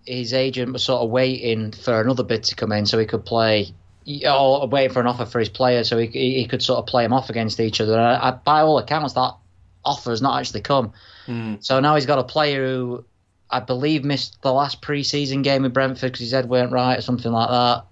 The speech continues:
Speaker 2: Hmm.
Speaker 1: Who's, I mean, I don't know what kind of a player he is, but he's obviously gonna go back to Brentford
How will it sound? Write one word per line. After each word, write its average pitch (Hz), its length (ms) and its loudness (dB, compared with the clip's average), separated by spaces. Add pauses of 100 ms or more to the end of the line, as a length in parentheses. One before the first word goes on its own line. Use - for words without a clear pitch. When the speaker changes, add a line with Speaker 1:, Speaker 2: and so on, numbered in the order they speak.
Speaker 2:
Hmm. 131 140 -6
Speaker 1:
Who's, 123 380 0 (580)
I - 60 2
mean, 220 120 4
I 226 60 2
don't 226 100 4
know 170 60 4
what 151 100 4
kind 135 160 0
of 123 60 0
a 120 80 -4
player 117 260 0
he 131 140 0
is, 135 180 -2
but 117 340 0 (200)
he's 127 180 -2
obviously 131 220 0
gonna 127 140 4
go 120 120 4
back 113 140 0
to - 100 -6
Brentford 110 600 0